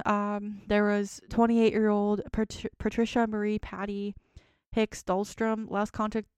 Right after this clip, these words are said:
contacted her family in September nineteen eighty-two after reclothing-, re-, relocating to Merced, California.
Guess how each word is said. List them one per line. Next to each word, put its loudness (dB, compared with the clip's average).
contacted 0
her -2
family -8
in -10
September -6
nineteen -10
eighty-two -2
after 2
reclothing-, -2
re-, -2
relocating 2
to -10
Merced, -6
California. 0